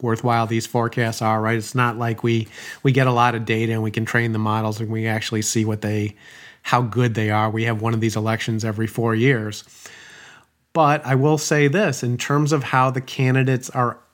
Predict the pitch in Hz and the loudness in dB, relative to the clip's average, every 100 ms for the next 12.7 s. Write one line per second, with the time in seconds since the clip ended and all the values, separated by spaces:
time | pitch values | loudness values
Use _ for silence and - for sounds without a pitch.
0 | - 156 196 202 90 87 135 - 123 127 | -2 0 0 -4 -12 -8 -8 -6 0 2
1 | 127 123 123 139 131 120 127 127 120 110 | 2 0 0 0 2 2 2 0 0 -4
2 | - 123 120 127 120 117 131 196 135 107 | 0 0 0 -4 -2 0 0 2 0 -2
3 | - 110 110 - - - - - - _ | -2 0 0 -2 -16 -20 -20 -20 -20 _
4 | _ _ _ - - 156 233 147 135 - | _ _ _ -12 -4 0 2 2 2 2
5 | 139 135 139 131 131 135 139 139 139 135 | 2 4 0 0 0 0 0 0 2 0
6 | - 131 131 135 131 113 120 131 127 - | -2 0 2 2 0 0 0 0 0 0
7 | 196 220 - 80 69 - _ _ _ _ | 0 0 -6 -6 -10 -20 _ _ _ _
8 | _ - 127 127 143 147 139 139 139 139 | _ -4 0 2 2 2 2 2 2 0
9 | 139 131 135 131 131 - 123 120 120 113 | 0 -2 0 0 0 -4 -2 2 2 0
10 | 113 - - 117 107 113 117 123 135 - | -4 -10 -4 -2 -2 -2 0 0 0 0
11 | 123 123 113 113 113 113 110 - _ 117 | 0 0 -2 -4 -2 -2 -4 -8 _ -2
12 | 123 151 139 117 117 120 | 2 2 2 0 -2 -4